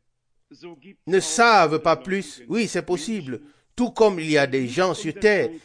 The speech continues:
qui ont des idées et ne peuvent pas les contrôler. C'est ainsi qu'il y a aussi des personnes parmi les croyants, des gens qui ne peuvent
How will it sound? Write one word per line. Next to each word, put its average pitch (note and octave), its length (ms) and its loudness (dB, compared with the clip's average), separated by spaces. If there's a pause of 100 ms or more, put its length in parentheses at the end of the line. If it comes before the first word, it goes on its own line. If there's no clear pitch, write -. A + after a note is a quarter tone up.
(160)
qui A#3+ 380 2 (400)
ont B3 400 6 (120)
des C#3 300 -2
idées F#3 320 4
et D3+ 80 -2
ne D3+ 120 0
peuvent G#3 580 6
pas D#3+ 180 2
les D#3 100 2
contrôler. D#3+ 540 0
C'est D#3 280 -6
ainsi F#3 400 -2
qu'il G3+ 200 -6
y G#3 60 6
a G3+ 180 6
aussi B3 600 4 (400)
des D3 100 2
personnes F3 920 0 (1700)
parmi G3+ 360 4
les F#3+ 140 4
croyants, G3 580 4 (200)
des E3 160 0
gens G3+ 360 0 (300)
qui F3 120 -6
ne D3+ 100 0
peuvent F#3+ 500 4